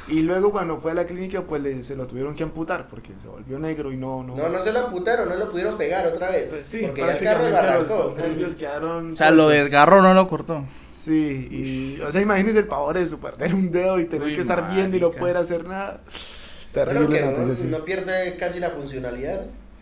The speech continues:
Speaker 2: O sea,
Speaker 3: Marica, yo
Speaker 2: que
Speaker 3: estaba
Speaker 2: le quiten,
Speaker 3: pensando
Speaker 2: por ejemplo, que le quiten, por ejemplo, esto de dedo,
Speaker 1: ¿Cómo
Speaker 2: que
Speaker 1: que no
Speaker 2: es
Speaker 1: tiene
Speaker 2: como
Speaker 1: funcionalidad? ¿Cómo sostiene usted un lápiz? ¿O cómo,
Speaker 2: Ah, pues sí, eso sí.
Speaker 1: cómo hace
Speaker 3: Marica,
Speaker 1: para,
Speaker 3: yo
Speaker 1: no, eso es
Speaker 3: estaba,
Speaker 1: muy útil. Es que
Speaker 3: sí,
Speaker 1: hasta
Speaker 3: weón, la
Speaker 1: incluso
Speaker 3: mano
Speaker 1: uno
Speaker 3: queda inútil
Speaker 1: pensaría,
Speaker 3: sin el pulgar.
Speaker 1: uno pensaría que el dedo este chiquitico del pie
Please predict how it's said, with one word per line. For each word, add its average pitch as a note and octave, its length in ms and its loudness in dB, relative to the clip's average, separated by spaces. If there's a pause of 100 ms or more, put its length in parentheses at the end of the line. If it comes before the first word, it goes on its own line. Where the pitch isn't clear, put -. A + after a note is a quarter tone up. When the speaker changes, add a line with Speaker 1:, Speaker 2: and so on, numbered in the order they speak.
Speaker 2:
O - 20 -18
sea, C#3 140 -8
Speaker 3:
Marica, D3 380 2
yo F3+ 100 6
Speaker 2:
que E3+ 80 0
Speaker 3:
estaba E3+ 160 6
Speaker 2:
le E3+ 80 2
quiten, C#3+ 160 4
Speaker 3:
pensando D#3+ 80 0
Speaker 2:
por F#3 60 6
ejemplo, E3 340 6
que E3+ 60 2
le D#3+ 120 0
quiten, D#3+ 220 -4
por F3 100 -2
ejemplo, D#3+ 520 0
esto E3+ 240 -2
de D#3 40 2
dedo, C#3 300 -2 (100)
Speaker 1:
¿Cómo F#3 220 -2
Speaker 2:
que E3 80 -2
Speaker 1:
que D3+ 60 6
no D#3 80 6
Speaker 2:
es D#3 60 0
Speaker 1:
tiene F#3 200 2
Speaker 2:
como C#3+ 140 -2
Speaker 1:
funcionalidad? D#3 600 -2
¿Cómo F#3+ 220 -2
sostiene E3+ 320 -6
usted F3 180 -10
un F3 100 -6
lápiz? F3 420 -2
¿O C3+ 160 -10
cómo, E3 680 2
Speaker 2:
Ah, C#3+ 180 4
pues B2 180 -4
sí, B2 420 -10
eso - 180 -12
sí. - 80 -14
Speaker 1:
cómo E3 280 4
hace D#3+ 180 6
Speaker 3:
Marica, - 80 4
Speaker 1:
para, D#3 420 8 (100)
Speaker 3:
yo C#3+ 40 -8
Speaker 1:
no, D#3+ 80 -2
eso G3+ 140 6
es - 60 6
Speaker 3:
estaba, D#3+ 280 4
Speaker 1:
muy G3+ 160 2
útil. A3+ 140 -4
Es - 60 -2
que F#3+ 40 2
Speaker 3:
sí, C#3+ 140 0
Speaker 1:
hasta D#3 580 6
Speaker 3:
weón, D#3+ 220 4
la E3 80 6
Speaker 1:
incluso D3+ 60 6
Speaker 3:
mano D#3+ 260 8
Speaker 1:
uno B3+ 80 4
Speaker 3:
queda F#3 160 10
inútil F#3 160 8
Speaker 1:
pensaría, A3+ 240 6
Speaker 3:
sin F3+ 160 -2
el D3+ 120 0
pulgar. D3 480 2
Speaker 1:
uno A3+ 220 2
pensaría G3 460 2
que G3+ 120 4
el E3+ 140 2
dedo F3 180 4
este G#3 200 -2
chiquitico E3+ 540 0
del E3+ 100 4
pie A3 280 2